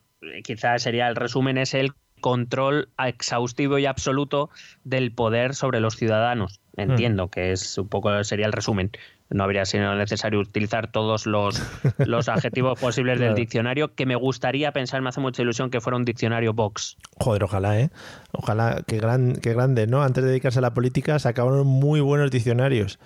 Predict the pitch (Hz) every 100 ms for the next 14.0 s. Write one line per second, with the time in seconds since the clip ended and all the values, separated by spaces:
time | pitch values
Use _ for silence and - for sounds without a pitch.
0 | - - - - - 156 - 151 147 156
1 | 139 123 - - - - 127 - 113 117
2 | 110 107 131 107 101 98 92 123 110 -
3 | _ - 82 87 - - - 101 101 110
4 | 101 98 98 101 101 101 101 101 98 127
5 | 127 127 120 120 110 104 107 - - -
6 | - 101 - - 113 98 101 - - _
7 | - - 131 _ _ _ _ _ _ _
8 | _ _ _ _ _ - _ - - -
9 | _ _ - - 190 175 190 190 208 208
10 | 165 - 151 139 147 151 160 _ - 135
11 | 143 156 156 156 156 143 131 123 127 143
12 | 135 135 131 123 135 123 117 113 107 104
13 | 101 98 98 95 95 110 147 - - -